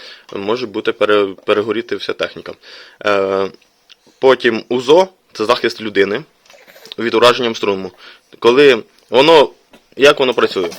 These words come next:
Воно зрівнює напругу вихідну і яка повертається. Якщо йде вже, типа, різниця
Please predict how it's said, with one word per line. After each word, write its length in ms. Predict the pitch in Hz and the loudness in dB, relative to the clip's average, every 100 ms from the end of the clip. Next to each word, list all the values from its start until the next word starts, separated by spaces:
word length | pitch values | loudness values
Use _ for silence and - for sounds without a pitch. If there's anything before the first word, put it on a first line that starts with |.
| - - | -12 0
Воно 400 | 135 165 143 - | 2 4 4 2
зрівнює 580 | 110 117 143 139 120 117 | 0 4 4 4 2 0
напругу 540 | 120 139 143 120 107 - - | 0 0 0 2 -2 -4 -2
вихідну 560 | 120 123 110 131 196 - - - | 0 0 -2 -2 -4 -6 -16 -10
і 80 | - | 0
яка 220 | 120 135 | 2 4
повертається. 560 | 131 123 120 101 87 - | 2 2 4 2 2 0
Якщо 440 | 98 - 165 135 - | -2 2 4 4 2
йде 300 | 113 127 120 | 2 4 4
вже, 220 | 107 104 | 2 -2
типа, 360 | - - 104 104 | -2 0 0 0
різниця 460 | 113 160 214 117 | 0 0 2 0